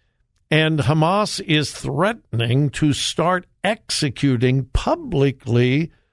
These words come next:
hostages unless Israel negotiates. Now, I, I'm not an expert on anything. I keep telling you that. Israel is not going to negotiate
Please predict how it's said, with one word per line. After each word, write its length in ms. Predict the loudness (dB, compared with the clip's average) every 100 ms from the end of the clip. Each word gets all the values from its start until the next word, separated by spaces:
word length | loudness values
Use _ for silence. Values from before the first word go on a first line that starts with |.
| _ _
hostages 1160 | -2 0 0 -2 -2 -2 0 -2 0 2 0 -2
unless 840 | -2 0 2 0 0 0 -2 -4 -2
Israel 800 | 0 0 -2 -2 0 0 -2 -6 _ _ _ _ _ _ _ _
negotiates. 1000 | -4 2 2 2 0 -4 -6 -12 -16 -16 _ _ _ _ _ _ _ _ _ _ _ _ -2
Now, 320 | 0 0 -2 _
I, 100 | -10 -4
I'm 220 | 0 2
not 160 | 0 0
an 140 | 0
expert 420 | -2 -2 -4 -2
on 180 | 0 -2
anything. 440 | -4 -4 -2 -2 -2
I 120 | -4
keep 240 | -2 -2
telling 340 | 0 -2 -2 -2
you 140 | -4
that. 340 | -4 -4 -6 -8 _ _ _ _ _ _ _ _ _ _ _
Israel 420 | 0 2 2 0 0
is 120 | 2
not 720 | 2 4 2 0 -6 -14 -20 _ _ _ _ _ -2
going 300 | 0 2 0
to 100 | 0
negotiate 800 | 0 0 0 -2 -6 -8 -12